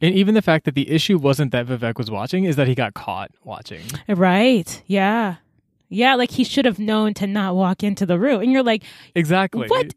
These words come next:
Speaker 2: You should have known. The two of you shouldn't have done this." <laughs> Like,
Speaker 1: Period.
Speaker 2: period.
Speaker 1: Period.
Speaker 2: Yes.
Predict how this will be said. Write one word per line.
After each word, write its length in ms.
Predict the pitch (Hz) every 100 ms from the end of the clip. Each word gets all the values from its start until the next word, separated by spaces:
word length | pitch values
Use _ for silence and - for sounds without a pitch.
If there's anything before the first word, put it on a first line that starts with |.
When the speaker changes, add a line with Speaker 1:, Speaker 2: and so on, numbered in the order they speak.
| _
Speaker 2:
You 180 | 269 285
should 160 | - 349
have 140 | 247
known. 340 | 247 285 285
The 100 | 226
two 180 | 269 320
of 100 | 440
you 80 | 320
shouldn't 220 | - 370
have 100 | 254
done 240 | 208 349 233
this." 180 | 151
<laughs> 380 | 262 202 - -
Like, 280 | 277 190 - _
Speaker 1:
Period. 760 | - 202 320 349 160 123 - 165
Speaker 2:
period. 440 | - 349 247 147 -
Speaker 1:
Period. 840 | 208 254 262 269 220 160 123 110
Speaker 2:
Yes. 320 | 135 - _